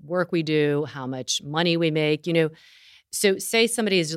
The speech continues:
like, a blank slate. They're like, "I just don't have any idea what I wanna do when I grow up or who I wanna be." What are, what are some ways to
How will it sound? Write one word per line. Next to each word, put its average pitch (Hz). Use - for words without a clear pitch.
like, 156
a 160
blank 139
slate. -
They're 151
like, 139
"I 190
just 302
don't 151
have 139
any 147
idea 143
what 147
I 160
wanna 202
do 302
when 330
I 254
grow 175
up 143
or 180
who 190
I 202
wanna 190
be." 165
What 190
are, 330
what 240
are 311
some 196
ways 175
to 151